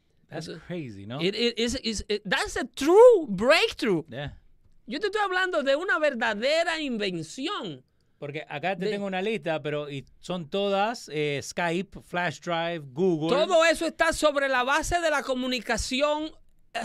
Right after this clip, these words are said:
Speaker 2: radiocomunicación. La
Speaker 1: Yes.
Speaker 2: base de esto la inventó un científico italiano
Speaker 1: Yeah.
Speaker 2: en Canadá.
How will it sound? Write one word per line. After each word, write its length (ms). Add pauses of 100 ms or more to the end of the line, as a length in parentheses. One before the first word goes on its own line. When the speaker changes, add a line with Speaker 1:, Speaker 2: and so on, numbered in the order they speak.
(140)
Speaker 2:
radiocomunicación. 1800
La 100
Speaker 1:
Yes. 80
Speaker 2:
base 400
de 180
esto 220
la 60
inventó 360 (260)
un 180
científico 560
italiano 760
Speaker 1:
Yeah. 200
Speaker 2:
en 180
Canadá. 680